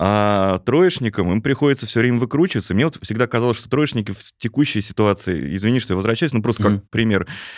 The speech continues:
Speaker 1: они более жизнеспособны, потому что они привыкли искать какие-то нестандартные ходы. Вот если вернуться в твоё детство, ты как в школе был? Как учился и как в-, крутился?
Speaker 2: Мне очень нравится, кстати, вопрос. Ещё в школе я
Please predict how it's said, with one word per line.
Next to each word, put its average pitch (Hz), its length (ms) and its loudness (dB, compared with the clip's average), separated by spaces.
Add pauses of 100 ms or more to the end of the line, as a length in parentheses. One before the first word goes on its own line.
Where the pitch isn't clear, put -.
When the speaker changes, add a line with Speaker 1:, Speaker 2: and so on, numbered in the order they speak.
(120)
Speaker 1:
они 98 180 2
более 127 340 2
жизнеспособны, 120 720 -2
потому 107 160 -4
что 107 120 -4
они 110 100 0
привыкли 113 440 0
искать 120 240 -2
какие-то - 320 -4
нестандартные 98 540 -2
ходы. 98 300 -2
Вот 80 120 -6
если 95 180 -6
вернуться 104 340 -2
в - 20 -12
твоё 107 180 2
детство, 90 300 -4
ты 117 160 -4
как 92 180 -2
в - 60 -18
школе 82 280 -4
был? 67 220 -4 (560)
Как - 220 0
учился 139 420 0
и 90 220 2
как 98 220 -2
в-, 90 140 -6
крутился? 92 520 -4 (160)
Speaker 2:
Мне 131 300 6
очень 127 240 4
нравится, 117 260 2
кстати, 95 220 -2
вопрос. 123 540 0
Ещё 107 220 0
в - 80 0
школе 82 760 2
я 87 520 0